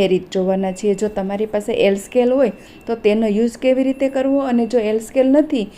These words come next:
તો પણ કાપડમાંથી ત્રાસ કેવી રીતે કાઢવો તે પણ જોઈશું.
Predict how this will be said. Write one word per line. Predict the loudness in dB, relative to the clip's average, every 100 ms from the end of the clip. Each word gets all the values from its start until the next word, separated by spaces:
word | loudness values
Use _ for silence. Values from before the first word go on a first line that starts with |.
| -20 -16 -6
તો | -6 -4
પણ | -2 -2
કાપડમાંથી | -2 -2 -2 -4 -4
ત્રાસ | -2 -2 2 4
કેવી | 6 6
રીતે | 2 0
કાઢવો | 0 0 0 2 4
તે | 4
પણ | 2 -4 -4
જોઈશું. | -6 -6 -12